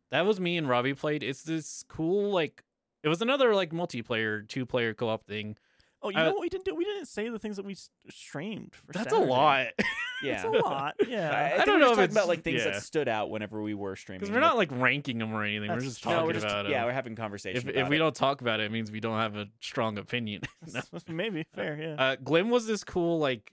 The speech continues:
Speaker 1: two-player thing. I'll say the main, the main gimmick of it, like, it was you, like, shoot stuff and whatever, kinda Smash T V style somewhat.
Speaker 3: Yeah.
Speaker 1: Um, with a much slower gun. Uh,
Speaker 2: <laughs>
Speaker 1: but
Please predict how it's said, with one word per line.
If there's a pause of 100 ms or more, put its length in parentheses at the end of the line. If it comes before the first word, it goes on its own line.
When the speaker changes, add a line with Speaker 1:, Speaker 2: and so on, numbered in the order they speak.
(260)
Speaker 1:
two-player
thing. (380)
I'll
say
the
main, (300)
the
main
gimmick
of
it,
like,
it
was (120)
you,
like,
shoot
stuff
and (220)
whatever,
kinda
Smash
T
V
style
somewhat. (360)
Speaker 3:
Yeah.
Speaker 1:
Um, (120)
with
a
much
slower
gun. (320)
Uh,
Speaker 2:
<laughs>
Speaker 1:
but